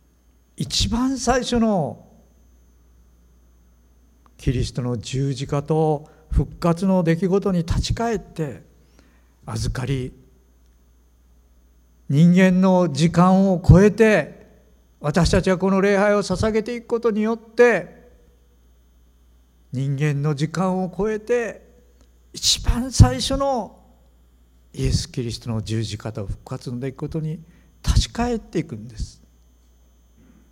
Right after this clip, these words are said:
そして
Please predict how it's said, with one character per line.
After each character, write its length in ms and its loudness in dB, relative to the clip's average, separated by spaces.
そ 160 -2
し 140 4
て 460 0